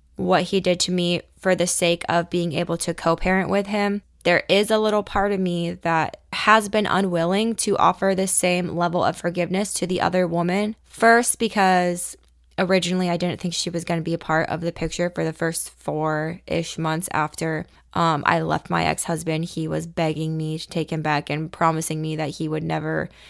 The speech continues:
be with her again and X, Y, and Z. All, you know, all the things that they do when they're in, like, begging mode and in, like, desperate mode to try to save life as they know it.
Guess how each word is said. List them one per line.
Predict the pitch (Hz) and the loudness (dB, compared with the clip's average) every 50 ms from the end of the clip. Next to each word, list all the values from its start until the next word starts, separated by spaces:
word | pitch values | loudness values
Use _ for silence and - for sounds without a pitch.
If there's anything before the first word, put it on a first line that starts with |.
| - - - _ - | -20 -20 -20 _ -2
be | 180 180 165 | 0 2 2
with | 165 160 165 | 2 2 2
her | 170 160 156 156 | 0 0 0 0
again | 156 156 156 156 151 151 151 151 156 143 | 0 0 0 2 2 2 2 0 0 0
and | - - 156 156 156 156 156 147 147 143 143 - _ _ _ - | 0 2 2 2 2 0 0 -2 -2 -4 -6 -8 _ _ _ 4
X, | 190 196 190 - - | 4 4 4 4 4
Y, | 190 180 | 4 4
and | 170 160 170 | 4 4 0
Z. | - - - | 0 4 6
All, | - - - | 6 6 6
you | 214 226 | 4 4
know, | 208 170 - | 8 8 10
all | 139 202 196 | 10 8 8
the | 196 | 6
things | - 208 190 180 | 0 -2 0 0
that | 180 175 | -2 -2
they | 170 156 | -2 -2
do | 156 160 160 | 0 0 -2
when | 160 156 | 0 -2
they're | 156 156 156 156 | -2 -2 -2 -2
in, | 156 151 | -2 -4
like, | 139 165 175 _ | -6 -6 -8 _
begging | - 160 147 143 151 156 151 156 | -2 0 0 0 0 -2 -2 -2
mode | 160 151 143 135 - | 0 0 0 0 0
and | 107 123 143 | -2 -2 -2
in, | 131 127 - - | -4 -6 -6 -6
like, | 117 120 - _ _ _ _ - | -8 -8 -8 _ _ _ _ 2
desperate | - - 247 - - 151 113 151 | 2 2 2 2 -2 -4 -4 -4
mode | 127 113 - - | -4 -6 -8 -8
to | - | -10
try | - - - - | -10 -6 -6 -4
to | 180 175 | -4 -4
save | 180 - - - 78 - - - _ - - - - _ _ _ - | -4 -4 -4 -4 -6 -6 -8 -10 _ -20 -20 -20 -20 _ _ _ -8
life | - 151 160 156 - - | -2 0 0 0 0 -2
as | 170 185 | -4 -4
they | - 92 73 | -4 -6 -8
know | - 85 60 52 | -6 -6 -6 -6
it. | 50 - - | -6 -6 -8